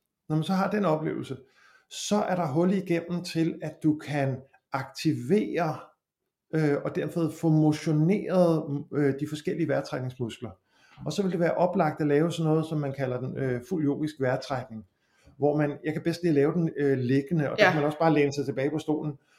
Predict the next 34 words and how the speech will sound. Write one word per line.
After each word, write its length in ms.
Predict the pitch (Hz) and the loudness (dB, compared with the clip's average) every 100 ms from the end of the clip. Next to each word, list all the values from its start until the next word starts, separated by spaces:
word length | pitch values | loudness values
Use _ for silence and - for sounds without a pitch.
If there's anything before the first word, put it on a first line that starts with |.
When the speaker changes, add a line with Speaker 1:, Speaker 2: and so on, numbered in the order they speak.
| _ | _
Speaker 1:
hvor 180 | 147 151 | 0 2
man 100 | 151 | 0
starter 480 | 135 - 147 180 196 | -2 2 4 4 2
med 320 | 165 165 185 175 | 4 4 2 -4
på 60 | - | 0
indåndingen, 560 | 156 185 156 151 147 147 | 4 4 4 0 -2 -6
at 80 | 135 | -6
ligesom 240 | 143 156 | -6 -4
at 120 | 139 | -6
spille 380 | - - 131 120 | -10 -6 -4 -2
maven 340 | 120 127 180 | 0 0 2
ud, 140 | 170 165 - _ _ _ _ | 2 0 -6 _ _ _ _
og 120 | 143 | -8
så 180 | 139 190 180 - _ | -4 -4 -4 -8 _
det 80 | 123 | -2
nederste 440 | 123 190 196 185 | 0 0 0 -2
af 80 | 170 | 0
brystkassen, 680 | 151 156 - 165 151 151 156 | 2 0 0 0 0 0 -4
og 80 | 139 | -6
så 100 | 131 | -6
det 120 | 117 | -4
mellemste, 600 | 113 127 180 190 180 135 | -2 -2 0 0 0 0
øverste 440 | 135 196 170 160 | 0 0 -2 -4
af 60 | 160 | 0
brystkassen, 480 | 156 160 165 147 156 | 2 2 -2 -4 -6
og 80 | |
til 100 | - | -6
sidst 200 | 160 190 - - | -6 -6 -8 -4
kommer 300 | 165 156 147 - _ _ _ | 2 2 0 -8 _ _ _
vejrtrækningen 540 | 151 156 160 170 151 | 0 2 2 -2 0
helt 140 | 170 175 | 0 -2
op 100 | 160 | -4
til 100 | 165 | -8
kravebenene. 640 | - 120 139 156 139 120 | -2 0 0 -2 -8 -12